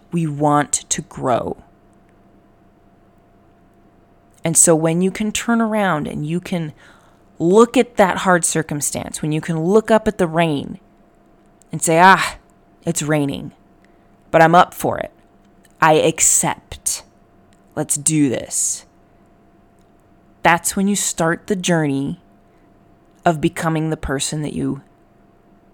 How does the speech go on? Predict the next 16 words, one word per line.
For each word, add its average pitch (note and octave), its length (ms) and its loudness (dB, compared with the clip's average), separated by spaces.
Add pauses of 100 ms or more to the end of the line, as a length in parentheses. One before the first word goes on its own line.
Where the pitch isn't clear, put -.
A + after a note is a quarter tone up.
(560)
want D#3 360 0
to - 220 -4
become. G#3 460 -6 (2000)
That's D#3 300 0
when G3 80 0
you G#3 80 -2
start - 360 -4
the G3+ 100 -8
journey C#3 640 -6
of C#3+ 200 -12
becoming E3+ 1000 -2 (1500)
the E3+ 100 -2
best D3 380 -2
version C3 340 -6
of - 120 -14
yourself. - 480 -10